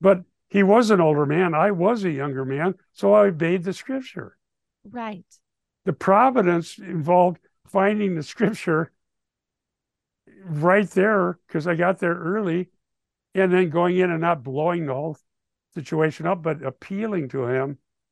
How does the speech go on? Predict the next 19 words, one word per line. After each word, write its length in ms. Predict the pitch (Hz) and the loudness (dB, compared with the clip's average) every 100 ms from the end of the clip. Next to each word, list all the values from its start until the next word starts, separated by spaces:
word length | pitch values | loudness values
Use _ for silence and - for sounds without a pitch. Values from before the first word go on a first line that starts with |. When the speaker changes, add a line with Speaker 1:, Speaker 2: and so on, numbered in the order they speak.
| _ _ _ _ _ | _ _ _ _ _
Speaker 1:
that 260 | 151 160 156 _ _ | -2 -2 -2 _ _
people 340 | - 175 175 | -6 -4 0
are 80 | 151 | 0
being 360 | 139 147 139 123 | 0 -4 -6 -6
hurt, 440 | 196 208 156 160 _ _ _ _ _ _ | -4 0 0 -2 _ _ _ _ _ _
because 360 | 160 135 156 135 | -8 -2 -2 -2
not 240 | 151 170 | 0 2
all 220 | 165 165 | 2 2
of 80 | 156 | 0
this 160 | 143 135 | -6 -10
flying 420 | - 165 165 156 | -8 -4 -4 -4
around 640 | 135 139 170 190 147 135 _ _ _ - | -4 -4 -2 -2 -4 -6 _ _ _ -6
turns 240 | 165 143 | -4 0
out 220 | 156 143 | 2 2
well 280 | 123 156 202 | 0 2 0
for 180 | - 135 | -4 -12
some 240 | - 151 | -8 -6
of 80 | 151 | -4
the 160 | 139 | -6